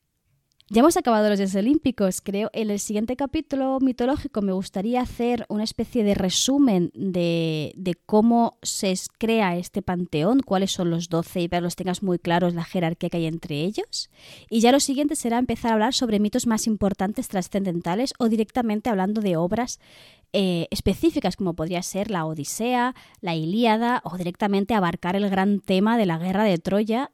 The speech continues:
que es uno de los mitos más, eh,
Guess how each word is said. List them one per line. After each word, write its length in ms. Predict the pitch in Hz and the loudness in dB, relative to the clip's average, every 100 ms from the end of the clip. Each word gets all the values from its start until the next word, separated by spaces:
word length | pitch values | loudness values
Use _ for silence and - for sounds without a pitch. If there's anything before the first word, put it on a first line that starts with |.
| _ - | _ -4
que 160 | 180 | -2
es 140 | 190 240 | 0 0
uno 80 | |
de 60 | 214 | 0
los 160 | 196 190 | 0 0
mitos 320 | 185 170 - | -2 -2 -4
más, 520 | 202 190 196 214 - - | -4 0 0 0 -4 -6
eh, 600 | 196 175 165 156 127 | -4 -4 -4 -6 -10